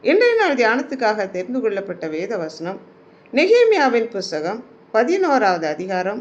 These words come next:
இருபத்தி நான்காவது வசனம். யூதாவின் குமாரனாகிய சேராகின் புத்திரரில் மெசேசாபெயேலின் குமாரன் பெத்தகியா ஜனத்தின் காரியங்களுக்கெல்லாம் ராஜாவின் சமூகத்தில்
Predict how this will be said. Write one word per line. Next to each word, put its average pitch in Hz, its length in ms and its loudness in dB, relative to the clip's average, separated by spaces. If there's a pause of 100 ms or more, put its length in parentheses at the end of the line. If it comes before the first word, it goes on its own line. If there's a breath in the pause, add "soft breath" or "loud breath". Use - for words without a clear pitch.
(140)
இருபத்தி 220 440 -4
நான்காவது 175 520 -6
வசனம். 156 400 -8 (920 loud breath)
யூதாவின் 403 580 4
குமாரனாகிய 220 960 2 (500)
சேராகின் 269 680 4
புத்திரரில் 185 680 0 (840)
மெசேசாபெயேலின் 247 1200 4
குமாரன் 196 560 0 (440)
பெத்தகியா 226 680 0 (400)
ஜனத்தின் 311 560 0
காரியங்களுக்கெல்லாம் 185 1080 0 (360)
ராஜாவின் 208 680 0
சமூகத்தில் 185 580 -4